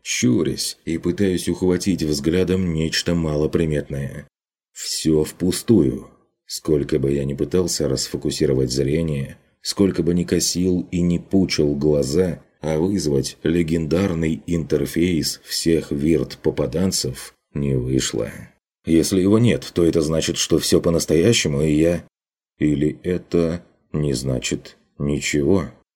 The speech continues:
Да я прямо сейчас могу назвать пару-тройку игровых проектов с очень долгим прологом,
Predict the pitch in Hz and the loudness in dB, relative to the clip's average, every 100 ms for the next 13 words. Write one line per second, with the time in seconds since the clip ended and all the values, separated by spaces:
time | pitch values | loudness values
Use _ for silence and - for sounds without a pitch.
0 | _ - 78 82 85 90 87 98 95 104 | _ -16 -4 -2 0 0 2 2 2 2
1 | 123 123 151 120 - 87 82 92 95 87 | 2 0 0 -2 0 0 0 0 0 0
2 | 107 110 - - 101 107 104 104 104 104 | -2 -4 -6 0 2 2 4 4 4 4
3 | 98 92 90 104 104 92 87 90 - 113 | 4 4 4 4 2 0 2 0 0 0
4 | - - - 90 95 - 120 95 85 87 | -2 -8 -4 2 4 4 2 4 4 4
5 | 82 98 92 98 101 110 117 82 71 65 | 4 0 0 -4 0 4 4 4 0 -4